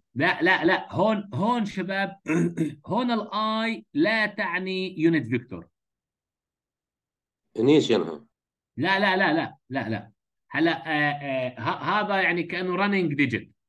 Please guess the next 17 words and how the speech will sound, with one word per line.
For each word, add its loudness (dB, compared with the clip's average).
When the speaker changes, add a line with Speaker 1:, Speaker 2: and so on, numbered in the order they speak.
Speaker 1:
الآي 0
يعني 0
ممكن 0
تكون -2
واحد، -2
اثنين، -2
ثلاث، 0
أربعة، -2
خمسة، -6
ستة، -8
سبعة، -6
لأن -2
أنا -2
بحكي -4
عن 0
مجموع 0
أجزاء. 0